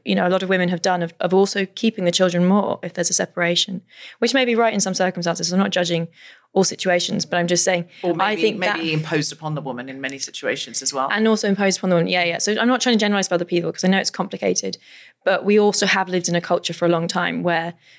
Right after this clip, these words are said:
Speaker 1: women have been the dominant caregivers and
Speaker 2: Mm-hmm.
Speaker 1: men have been more absent. And sometimes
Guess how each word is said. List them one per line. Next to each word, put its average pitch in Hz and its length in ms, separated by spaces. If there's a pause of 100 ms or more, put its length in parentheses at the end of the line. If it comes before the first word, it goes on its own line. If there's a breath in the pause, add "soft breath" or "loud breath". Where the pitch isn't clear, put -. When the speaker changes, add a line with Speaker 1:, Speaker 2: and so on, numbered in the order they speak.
(140)
Speaker 1:
women 190 220
have 180 140
been 170 120
the 165 60
dominant 165 380
caregivers 170 640
and 170 300
Speaker 2:
Mm-hmm. 156 640
Speaker 1:
men 175 320
have 175 380
been 175 160
more 170 160
absent. 170 400
And 170 120
sometimes 180 680